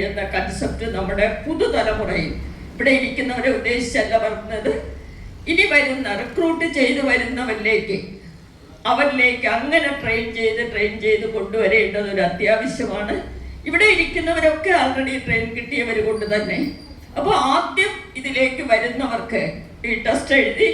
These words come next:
ഇതിലേക്ക് കയറുന്നവർക്ക് ആദ്യം ഒരു കസ്റ്റമർ ഫ്രണ്ട്ലി ആയി എങ്ങനെ പെരുമാറണം എന്ന ട്രെയിനിങ്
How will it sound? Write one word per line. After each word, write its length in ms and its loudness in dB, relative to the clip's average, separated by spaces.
ഇതിലേക്ക് 480 0
കയറുന്നവർക്ക് 680 2
ആദ്യം 340 0
ഒരു 120 6
കസ്റ്റമർ 640 4
ഫ്രണ്ട്ലി 500 0
ആയി 160 4
എങ്ങനെ 360 0
പെരുമാറണം 640 0
എന്ന 180 -8
ട്രെയിനിങ് 400 -2